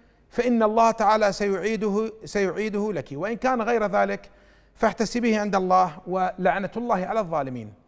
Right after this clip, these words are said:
ألا لعنة الله على الظالمين، وعلى من ساند الظالمين،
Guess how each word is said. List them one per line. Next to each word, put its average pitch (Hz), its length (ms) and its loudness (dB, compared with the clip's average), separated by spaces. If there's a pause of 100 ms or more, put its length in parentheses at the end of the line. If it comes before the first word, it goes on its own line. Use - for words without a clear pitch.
(420)
ألا 208 260 6
لعنة 202 380 2
الله 214 360 0
على 190 140 2
الظالمين، 185 640 -2 (480)
وعلى 202 480 6
من 202 200 -2
ساند 208 600 0
الظالمين، 196 840 2